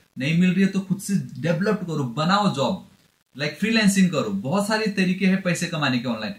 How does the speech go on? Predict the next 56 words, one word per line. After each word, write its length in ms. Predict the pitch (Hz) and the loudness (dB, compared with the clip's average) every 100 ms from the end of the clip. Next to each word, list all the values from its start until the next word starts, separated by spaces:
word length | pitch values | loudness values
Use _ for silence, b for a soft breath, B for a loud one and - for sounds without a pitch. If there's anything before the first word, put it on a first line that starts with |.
| B B | B B
सब 260 | - 220 - | -8 -8 0
कोशिश 280 | 208 202 190 | 2 2 2
कीजिए। 460 | 185 151 220 233 - - _ _ _ _ - - | 2 2 0 -2 -8 -20 _ _ _ _ -20 -8
इन्होंने 360 | 170 170 196 196 | 0 4 4 4
किया 300 | 185 185 196 | 4 4 6
है 160 | 196 | 4
तो 160 | 196 185 | 2 0
देखो 260 | 160 170 180 | 0 -2 -2
कैसे 320 | 160 151 165 | -2 -2 -2
मैं 240 | 156 156 156 | -2 -2 -2
यहाँ 220 | 139 127 127 | -2 -4 -4
पे 280 | 151 151 | -2 -2
review 240 | 139 123 127 | -2 -2 -2
कर 100 | 113 | -4
रहा 100 | 95 | -8
हूँ। 100 | - B B B | -10 B B B
अगर 180 | 151 185 | -2 2
आपका 340 | 156 160 202 | 4 2 0
भी 100 | 190 | 0
कोई 120 | 190 | 2
अपना 220 | 185 180 180 | 2 2 0
खुद 220 | 175 165 | -2 -2
का 80 | 185 | -2
एक 160 | 151 160 | -2 -2
ऑसम 320 | 156 190 185 | 0 4 4
startup 480 | - 175 170 170 160 | 2 0 0 0 -2
हो 80 | 160 | -4
तो 160 | 165 156 | -4 -4
let 180 | 156 | -2
me 100 | 180 | 0
know 80 | 175 | 2
in 100 | 175 | 2
the 100 | 160 | 0
comment 320 | 156 156 151 - | -4 -4 -4 -4
section 260 | 135 151 135 | -8 -6 -4
guys, 180 | 170 - - b _ | -4 -4 -12 b _
मैं 120 | 131 | -6
भी 80 | 143 | -4
जरूर 240 | 127 127 123 | -4 -4 -4
checkout 340 | 117 110 98 | -6 -10 -10
करूंगा, 380 | 101 95 90 - | -8 -6 -6 -8
ठीक 120 | 147 151 | -8 -4
है। 60 | |
इससे 280 | 156 - 180 | -6 -4 -2
हम 200 | 160 165 | -2 -2
guys 220 | 165 160 | -2 -4
एक 120 | 160 147 | -4 -6
सब 300 | 156 151 b b b | -8 -10 b b b
मिलके 260 | 160 196 220 | 0 2 4
एक 120 | 175 | 2
दूसरे 220 | 180 180 | 2 0
की 100 | 180 | 0
help 220 | 143 139 - | 0 -2 -4
कर 100 | 123 | -8
सकते 340 | - - - | -8 -14 -16
हैं। 120 | - | -16